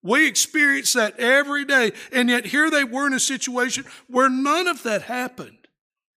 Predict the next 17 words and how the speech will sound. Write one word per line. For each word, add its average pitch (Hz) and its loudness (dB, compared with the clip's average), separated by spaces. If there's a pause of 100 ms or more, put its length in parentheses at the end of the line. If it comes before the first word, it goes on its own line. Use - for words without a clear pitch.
(460)
And 131 -10
it 160 -4
should 269 0
have 240 -12
turned 233 -2
their 220 -6
mind 214 -2
to 180 -8
God, 160 -2 (760)
but 160 -2
it 160 -10
didn't. 135 -6 (2250)
It - -14
turned 180 -4
them 180 -10
to 180 -8
complaining. 139 -10